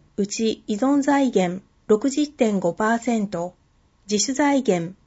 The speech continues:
三十九点五パーセント。依存財源の内訳、地方交付税、三十一点八パーセント、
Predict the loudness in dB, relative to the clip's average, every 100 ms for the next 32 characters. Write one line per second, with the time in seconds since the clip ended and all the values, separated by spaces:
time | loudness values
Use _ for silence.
0 | _ -4 0 2 2 0 0 0 0 2
1 | -2 -2 -6 -2 0 0 0 -2 -2 -8
2 | -12 _ _ _ _ _ _ _ _ _
3 | 0 4 6 4 2 2 2 2 2 0
4 | -4 -2 -2 -2 -2 -2 -4 _ _ _
5 | _ _ _ _ 2 4 6 4 4 2
6 | 4 2 2 2 0 -8 _ _ -2 2
7 | 2 2 2 2 0 -4 -2 -4 -4 -8
8 | -6 -2 0 0 0 0 -2 -6 -6